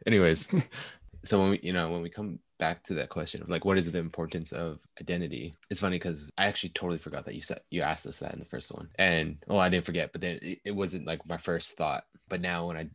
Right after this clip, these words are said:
Speaker 1: when I was thinking about the question, it was still really hard for me to come up with an answer.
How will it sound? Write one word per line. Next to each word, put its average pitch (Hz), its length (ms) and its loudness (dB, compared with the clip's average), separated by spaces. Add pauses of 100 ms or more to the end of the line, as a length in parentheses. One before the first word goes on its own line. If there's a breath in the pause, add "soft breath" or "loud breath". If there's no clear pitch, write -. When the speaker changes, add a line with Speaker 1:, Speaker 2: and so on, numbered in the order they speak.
Speaker 1:
when 87 160 -4
I 85 60 0
was 82 100 -4
thinking 92 180 0
about 82 160 -4
the - 60 -12
question, 76 480 -14
it - 20 -16
was 76 120 -6
still 92 220 -4
really 87 200 -4
hard 76 180 -8
for 85 100 -10
me 80 100 -4
to - 60 -8
come 78 200 -8
up 71 60 -6
with 69 120 -10
an - 60 -6
answer. 101 480 -6